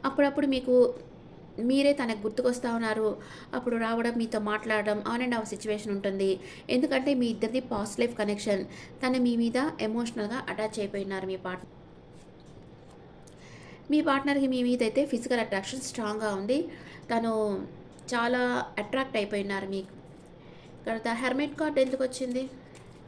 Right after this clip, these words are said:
హెర్మిట్ కార్డ్. అబ్సెషన్‌లో ఉన్నారు. ట్వంటీ ఫోర్ ఇంటూ సెవెన్ మీ గురించి ఆలోచిస్తా ఉన్నారు. ఫిజికల్ అట్రాక్షన్ స్ట్రాంగ్‌గా ఉంది. మీరు మీ ఎనర్జీలో ఉన్నారు, తనను చేసి చేయటం లేదు అని మీ పార్ట్నర్ అనుకుంటా ఉన్నారు.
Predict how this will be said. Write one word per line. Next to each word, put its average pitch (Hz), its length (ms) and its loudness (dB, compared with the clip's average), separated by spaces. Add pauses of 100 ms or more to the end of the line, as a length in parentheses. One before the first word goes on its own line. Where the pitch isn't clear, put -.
(1120)
హెర్మిట్ 247 400 -6
కార్డ్. 233 280 -6 (1900)
అబ్సెషన్‌లో 269 640 0
ఉన్నారు. 220 260 0
ట్వంటీ 254 320 0
ఫోర్ 269 200 2
ఇంటూ 254 180 2
సెవెన్ 247 360 0
మీ 240 120 -2
గురించి 247 340 -2
ఆలోచిస్తా 220 520 -2
ఉన్నారు. 214 360 0 (480)
ఫిజికల్ 262 360 2
అట్రాక్షన్ 240 440 -4
స్ట్రాంగ్‌గా 220 580 -2
ఉంది. 220 280 0 (500)
మీరు 277 240 6
మీ 262 140 4
ఎనర్జీలో 247 560 4
ఉన్నారు, 233 320 2
తనను 226 260 0
చేసి 247 260 2
చేయటం 240 340 2
లేదు 220 220 2
అని 214 160 0
మీ 202 140 0
పార్ట్నర్ 202 400 -2
అనుకుంటా 196 420 -4
ఉన్నారు. 185 320 -4